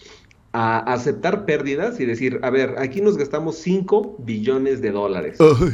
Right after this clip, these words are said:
Speaker 1: Esto no funcionó, se cierra". Lo hemos visto con Google, últimamente fue, fue el ejemplo con Google Stadia.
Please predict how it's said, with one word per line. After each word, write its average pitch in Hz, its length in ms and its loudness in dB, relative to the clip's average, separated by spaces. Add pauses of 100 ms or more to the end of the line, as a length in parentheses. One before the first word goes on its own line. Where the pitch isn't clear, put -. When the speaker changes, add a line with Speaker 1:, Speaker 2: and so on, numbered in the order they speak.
Speaker 1:
Esto 139 220 2
no 147 100 2
funcionó, 147 540 -2
se 120 120 -8
cierra". 107 480 -2 (160)
Lo 127 160 2
hemos 135 180 2
visto 123 340 -2
con 101 160 -4
Google, 147 440 0 (120)
últimamente 107 1200 2
fue, 107 220 0
fue 110 140 2
el 110 80 2
ejemplo 110 360 0
con 92 260 -2
Google 104 280 0
Stadia. 123 560 2